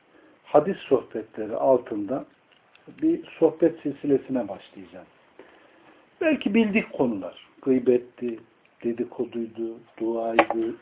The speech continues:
iyi huydu, kötü huydu, cömertlikti, affetmekti, iyiliği nasihat etmekti, akraba ilişkileriydi, anaya babaya, e, iyilik yapmaktı, çalışmaktı,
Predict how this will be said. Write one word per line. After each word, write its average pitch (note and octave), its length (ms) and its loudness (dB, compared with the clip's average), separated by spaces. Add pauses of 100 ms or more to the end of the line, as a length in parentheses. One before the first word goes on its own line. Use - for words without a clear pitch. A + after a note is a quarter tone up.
iyi G#2+ 220 -10
huydu, A2 640 -8
kötü - 320 -8
huydu, A2 580 -6
cömertlikti, A2+ 1040 -6 (380)
affetmekti, A#2 1160 -6 (380)
iyiliği C3 500 4
nasihat B2 540 0
etmekti, A#2+ 720 -4 (420)
akraba C3 800 8 (120)
ilişkileriydi, B2 1080 2
anaya B2+ 460 0
babaya, B2+ 480 6 (580)
e, A2 360 -10 (100)
iyilik C3 520 0
yapmaktı, B2+ 840 2 (320)
çalışmaktı, B2+ 960 2